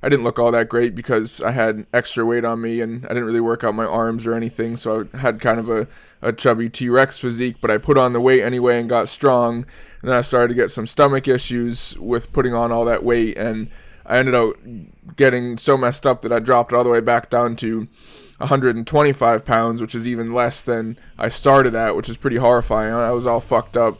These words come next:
and I pretty much lost all of my progress, and since then, that was a few years ago, since then I've gone up and down, um, and, and had minor issues again, and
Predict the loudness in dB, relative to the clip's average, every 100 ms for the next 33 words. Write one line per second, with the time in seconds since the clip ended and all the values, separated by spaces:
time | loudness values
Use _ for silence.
0 | -10 -6 -6 -6 -10 -16 -20 -14 -8 -2
1 | 0 0 -6 0 2 2 2 2 4 0
2 | 0 2 4 4 2 0 -2 -12 -6 -4
3 | -4 -4 0 0 0 -2 -2 -4 -10 -16
4 | -20 -20 -6 -2 -2 -4 0 0 0 0
5 | -2 -2 -6 -2 -2 0 2 0 2 0
6 | 0 -2 0 0 0 -4 -6 -10 -6 -4
7 | -4 -4 -10 -10 -8 -6 -8 -12 -8 -4
8 | 0 0 2 0 2 -2 -4 -8 -4 -2
9 | -2 -2 -8